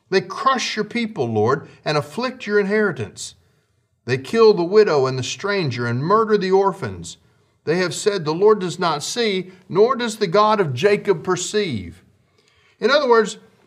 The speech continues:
eh, it's a cry to God. Eh, eh, the, the word, the words literally mean, "God, rise up in your judicial majesty.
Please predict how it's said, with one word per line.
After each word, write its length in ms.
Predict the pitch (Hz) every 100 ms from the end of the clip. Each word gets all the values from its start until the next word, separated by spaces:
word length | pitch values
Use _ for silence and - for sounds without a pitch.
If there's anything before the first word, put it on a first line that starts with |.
| _ 214
eh, 120 | 220
it's 600 | 247 240 - - 196 214
a 60 |
cry 360 | 214 - 277 302
to 60 | 214
God. 460 | 165 151 180 180
Eh, 100 | 202
eh, 240 | 202 214 -
the, 260 | 175 196 196
the 120 | 226
word, 420 | 294 302 196 -
the 60 | 180
words 320 | 262 208 180
literally 460 | 190 277 269 208 175
mean, 420 | 180 185 165 - -
"God, 260 | 214 226 220
rise 680 | 139 131 226 277 294 247 208
up 600 | - 196 135 170 - _ _ _ -
in 180 | 185 196
your 160 | 214
judicial 880 | 156 151 185 131 123 254 - 311 277
majesty. 1160 | 202 196 240 226 180 147 120 - - 85 71